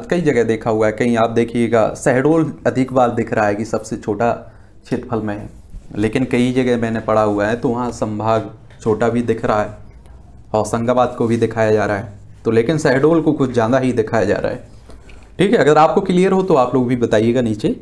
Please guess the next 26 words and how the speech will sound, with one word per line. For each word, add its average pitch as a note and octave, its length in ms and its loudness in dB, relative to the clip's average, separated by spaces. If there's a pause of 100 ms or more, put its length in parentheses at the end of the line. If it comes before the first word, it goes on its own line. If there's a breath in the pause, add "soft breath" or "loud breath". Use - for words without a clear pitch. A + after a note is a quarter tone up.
(460)
मैं G#2 120 -4
देखूँगा, G#2 440 -4 (500)
ठीक C3 160 0
है। B2 80 2
कभी B2 280 0
और C#3+ 240 4
आगे B2+ 200 2
चल C3+ 180 0
के C#3+ 120 2
भी D3 120 0
विस्तार B2 420 0
से C#3 140 -2
बात A#2+ 260 2
करनी C3+ 200 -2
है F3+ 80 -2
तो F#3 120 -4
कई A#2+ 180 2
जगह, B2+ 260 4
कई A#2+ 320 2
special A#2+ 360 -4
books A#2+ 280 -4
में A#2+ 120 -2
देखता A2 280 -2
हूँ D#3+ 240 -2
उठा A#2 180 -6
के, A#2+ 140 -8